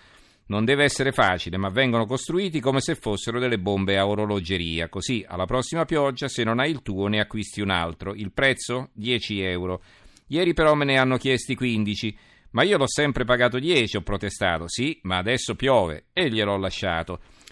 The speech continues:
"La mia colpa è fili-, la mia colpa è filippina", alla quale ho poi raccontato il fatto e mi ha confessato: "Ma a noi asiatici gli ombrelli li vendono a cinque euro".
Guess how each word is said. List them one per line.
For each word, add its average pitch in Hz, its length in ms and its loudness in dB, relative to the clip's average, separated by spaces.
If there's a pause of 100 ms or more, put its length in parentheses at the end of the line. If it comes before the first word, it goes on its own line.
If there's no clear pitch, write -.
"La - 80 -6
mia 104 140 0
colpa 127 280 2
è 110 40 -2
fili-, 123 300 -6
la 113 80 -4
mia 113 140 2
colpa 123 320 0
è 110 40 -2
filippina", 120 440 -2
alla 98 120 2
quale 110 180 2
ho 98 60 -2
poi 117 160 0
raccontato 123 440 0
il 165 80 -4
fatto 110 300 0
e - 20 -2
mi 107 80 0
ha 104 60 -2
confessato: 92 720 -4
"Ma 113 260 0
a 85 200 -10
noi 104 260 -2
asiatici 95 580 -2
gli 104 80 -4
ombrelli 92 400 0
li 98 100 -2
vendono 87 340 -2
a 87 40 -8
cinque 87 520 -4
euro". 76 260 -4